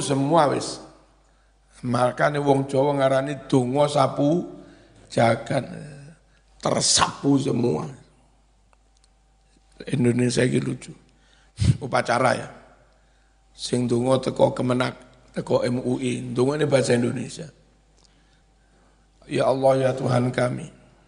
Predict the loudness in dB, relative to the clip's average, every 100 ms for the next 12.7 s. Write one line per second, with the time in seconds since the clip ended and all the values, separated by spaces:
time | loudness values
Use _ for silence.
0 | _ _ _ _ _ -20 -20 -20 -20 -4
1 | 0 2 0 2 2 4 0 2 2 2
2 | 0 -2 -2 2 2 2 2 0 2 2
3 | 4 2 2 -6 -4 -2 -2 -2 -6 -4
4 | -6 -4 -8 -10 -16 _ _ _ _ _
5 | _ _ _ _ _ _ -10 -2 -2 -4
6 | -12 -20 _ _ _ _ _ _ _ _
7 | -8 -6 -6 -2 2 2 2 0 0 0
8 | -2 -6 -18 -20 -20 -20 -20 -20 -20 -20
9 | -20 -20 _ _ -6 -2 -2 -2 -10 -14
10 | -20 _ _ _ _ _ _ _ _ -20
11 | _ _ -20 -20 -4 0 2 0 -2 2
12 | 2 2 0 -4 -2 -4